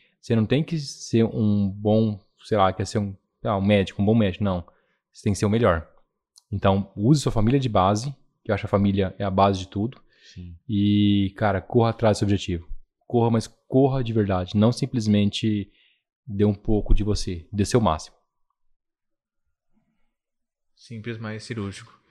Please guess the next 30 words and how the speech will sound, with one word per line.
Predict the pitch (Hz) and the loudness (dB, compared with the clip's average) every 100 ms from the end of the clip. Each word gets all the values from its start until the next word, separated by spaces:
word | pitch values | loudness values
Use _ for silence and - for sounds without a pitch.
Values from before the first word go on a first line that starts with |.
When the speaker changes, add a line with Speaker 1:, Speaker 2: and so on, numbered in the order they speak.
| _ - 156 - | _ -14 -12 -6
Speaker 2:
A | |
gente | 90 95 107 | -4 -4 -4
brinca | 101 107 110 | -2 -2 0
muito | 107 123 - | -2 -4 -6
sobre | 123 120 | -8 -6
isso, | 117 113 110 | -8 -8 -6
né, | 104 | -4
Dani? | 95 92 92 | -4 -4 -6
Inclusive. | - 95 95 95 90 _ | -8 -6 -6 -8 -12 _
Speaker 1:
É. | _ _ _ _ _ - - | _ _ _ _ _ -20 -20
Speaker 2:
Você | - - 104 | -16 -8 -8
quer, | - 135 147 | -2 -2 -2
ah, | 165 165 | -2 -2
eu | 160 | -4
quero, | - 151 156 151 131 | -2 -2 0 -2 -4
eu | 127 | -6
quero | 135 135 | -6 -4
ser | - 139 | 0 0
o | 139 139 135 127 | 0 0 0 0
melhor | 127 123 139 | 0 0 -2
designer | 160 139 135 139 135 | -4 -6 -4 -4 -4
do, | 135 135 | -6 -8
do | 127 | -8
Brasil. | 127 127 117 107 | -6 -4 -4 -6
Quer | - 175 | -6 -4
mesmo? | 180 147 98 90 _ _ - | 0 0 0 -6 _ _ -8
Você | 131 | -4
Speaker 1:
É. | |
Speaker 2:
quer | - 190 | -2 -2
quanto? | - 143 101 98 87 | 0 2 2 -2 -8